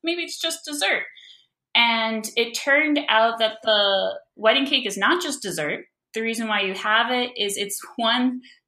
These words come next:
sexual fertility superstition, from cutting the cake to sharing it with guests. It goes all the way back to Roman times. And I told her, "Unless you want kids, maybe a wedding cake is not for you." And,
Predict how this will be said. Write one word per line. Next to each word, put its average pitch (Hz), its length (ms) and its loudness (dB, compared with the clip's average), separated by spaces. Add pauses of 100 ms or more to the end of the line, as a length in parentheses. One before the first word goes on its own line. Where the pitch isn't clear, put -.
sexual 247 840 -2
fertility 226 560 -2
superstition, 226 960 -2
from 196 280 0
cutting 262 400 0
the 285 100 0
cake 277 400 -2 (440)
to 208 240 -4
sharing 240 520 0
it 240 140 0
with 202 240 -6
guests. 214 600 -2
It 214 340 0
goes 214 200 0
all 180 260 2
the 220 60 0
way 220 100 0
back 208 300 0
to 208 60 -10
Roman 196 300 -4
times. 220 640 0 (480)
And 202 220 2
I 202 80 0
told 294 220 0
her, 262 60 4
"Unless 214 360 0
you 214 140 -4
want 202 340 2
kids, 233 840 0 (360)
maybe 233 640 2 (100)
a 214 160 0
wedding 214 280 2
cake 202 380 -2
is 285 220 0
not 170 300 0
for 180 100 -4
you." 156 500 -6 (160)
And, 208 500 0